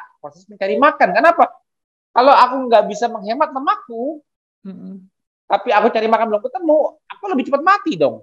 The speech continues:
Speaker 1: karena
Speaker 2: Hmm.
Speaker 1: tubuhku boros buang lemaknya.
Speaker 2: Hmm.
Speaker 1: Artinya harus ada plastisitas di metabolisme kan?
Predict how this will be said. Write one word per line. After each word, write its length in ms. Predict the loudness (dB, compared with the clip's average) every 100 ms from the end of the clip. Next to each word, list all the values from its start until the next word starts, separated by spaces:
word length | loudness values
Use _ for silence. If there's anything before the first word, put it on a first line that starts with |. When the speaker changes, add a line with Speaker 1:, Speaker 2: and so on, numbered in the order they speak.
| _
Speaker 1:
karena 320 | -14 -10 -12
Speaker 2:
Hmm. 20 | -14
Speaker 1:
tubuhku 320 | -18 -18 -16
boros 400 | -12 -6 -6 -6
buang 240 | -10 -10
lemaknya. 400 | -10 -16 -18 -20 -20 _ _
Speaker 2:
Hmm. 400 | -18 -16 -16 -8
Speaker 1:
Artinya 480 | -6 -2 0 0 0
harus 320 | 2 4 4
ada 220 | 2 0
plastisitas 800 | 2 0 -2 -14 -18 _ -8 -8
di 240 | -8 -6 -6
metabolisme 680 | -6 -2 4 6 6 6 4
kan? 240 | 4 2